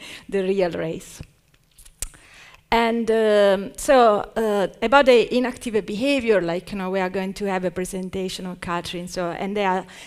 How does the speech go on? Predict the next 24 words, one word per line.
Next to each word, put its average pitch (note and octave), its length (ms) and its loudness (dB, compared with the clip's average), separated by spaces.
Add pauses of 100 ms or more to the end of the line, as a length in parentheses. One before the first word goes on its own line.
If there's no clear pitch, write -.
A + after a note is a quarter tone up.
sleeping A#3 560 -2
and F3 120 -2
resting F3+ 400 -4
behavior, F3+ 640 -2
and F#3 240 -4
as F#3 160 -4
I G3 40 -6
said, E3+ 360 -4
they F#3+ 180 -2
are F3+ 160 -2
usually F#3+ 440 -4
concentrated F#3 920 -8
in F3+ 100 -8
the F3+ 100 -6
dark F3+ 600 -6
period E3+ 480 -8
of E3 180 -10
the D3+ 100 -10
day. - 320 -12 (640)
And D#4 680 -2 (100)
we D4+ 160 0
are E4 260 6
in A#3+ 340 2
a G3+ 440 0